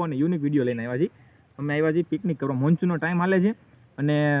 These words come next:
બધી સાઈડ લીલોતરી છે અને નદીઓમાં પાણી પણ જાય છે. તમે જોઈ શકો છો, જુઓ.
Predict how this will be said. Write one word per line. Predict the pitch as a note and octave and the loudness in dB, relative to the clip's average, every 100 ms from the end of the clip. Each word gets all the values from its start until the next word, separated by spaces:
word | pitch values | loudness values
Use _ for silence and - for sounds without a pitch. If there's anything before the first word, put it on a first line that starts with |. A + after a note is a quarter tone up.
| B2+ B2 B2 C#3 | 0 -4 -6 -2
બધી | C#3 D#3+ | 2 2
સાઈડ | E3+ D3+ C#3 | 2 2 2
લીલોતરી | E3+ F3+ F3+ | 2 4 4
છે | G3 F3+ | 6 4
અને | C#3 | 2
નદીઓમાં | D3 E3+ E3 C#3+ | 2 2 0 -2
પાણી | D#3 D#3+ | 0 4
પણ | D3+ C3+ | 4 4
જાય | C#3 | 2
છે. | C3 | 2
તમે | C3 A#2+ | 2 4
જોઈ | D3 | 4
શકો | C3 A#2 | 2 -2
છો, | A#2 | -4
જુઓ. | B2+ | -2